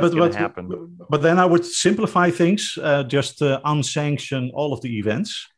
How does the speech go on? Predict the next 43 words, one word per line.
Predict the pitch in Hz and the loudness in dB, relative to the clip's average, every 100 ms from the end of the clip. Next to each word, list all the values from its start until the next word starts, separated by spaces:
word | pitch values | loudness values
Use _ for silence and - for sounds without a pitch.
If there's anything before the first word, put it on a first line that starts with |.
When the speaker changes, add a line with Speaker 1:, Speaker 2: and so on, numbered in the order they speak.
| _ _ _ - | _ _ _ -14
Speaker 2:
Then | 127 123 | 0 4
it | 120 120 | 4 2
becomes | 131 143 127 | 2 2 2
a, | 131 | 0
a | 113 165 | 0 0
single | - 165 123 | 0 2 2
listing | 156 - 202 254 220 | 0 0 -2 -2 -2
without | 131 139 143 - | 0 2 0 -2
any | 151 135 | -2 -2
kind | 139 127 | -4 -4
of | 120 | -2
maintenance, | 117 110 123 175 226 - - - | -2 0 -2 -4 -6 -10 -14 -6
um, | 131 123 123 123 | 0 2 2 2
uh, | 127 | 0
maintenance. | 123 120 - 175 196 | 2 2 2 0 -2
In-, | 127 151 | 0 2
instead | 165 - 160 | 2 4 2
of, | 147 - - - - - | 2 -4 -16 -20 -20 -12
um, | 143 131 131 127 135 131 | -2 2 2 0 -4 4
putting | 170 143 | 4 4
a | |
lot | 143 147 | 2 0
of | 117 | 0
work | 147 185 | -2 0
into | 170 156 147 | -2 -2 -2
it, | 147 143 - | -4 -4 -12
just | 127 135 - 117 - _ 110 | -6 -6 -6 -14 -14 _ -10
get | - 151 151 | 0 2 4
rid | 156 | 2
of | 160 | 2
the | 127 | 2
regulations, | 127 123 113 110 - 104 | 2 4 4 4 0 -2
get | - 123 123 | -2 -4 -2
rid | 135 | -2
of | 131 | -2
anything, | 131 147 123 139 131 123 - | -2 -4 -2 -2 -2 -6 -6
except | 143 - 214 220 | -4 2 2 2
for | - | 2
maybe | 165 151 135 | 4 6 4
the | 127 | 2
trademark | 123 139 135 123 117 110 98 | 0 0 0 2 0 0 -2
thing | 147 120 107 | -4 -2 -2
that, | 104 | -4